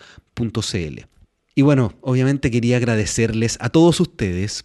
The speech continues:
por descargar el episodio, por compartirlo, por suscribirse, por comentar en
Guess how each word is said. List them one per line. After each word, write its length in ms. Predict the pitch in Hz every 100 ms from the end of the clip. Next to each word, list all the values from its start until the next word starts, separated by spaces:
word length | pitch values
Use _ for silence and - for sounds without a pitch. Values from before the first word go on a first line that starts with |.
| -
por 440 | 110 107 104 104
descargar 500 | 104 - 117 104 117
el 60 | 120
episodio, 640 | 113 - 117 107 110 107
por 180 | 120 113
compartirlo, 720 | 120 110 117 - 120 113 107
por 160 | 117 -
suscribirse, 800 | - - 123 123 113 - 110 110 - - _
por 340 | 123 120 117
comentar 840 | - 120 117 110 - 117 117 113
en 140 | 117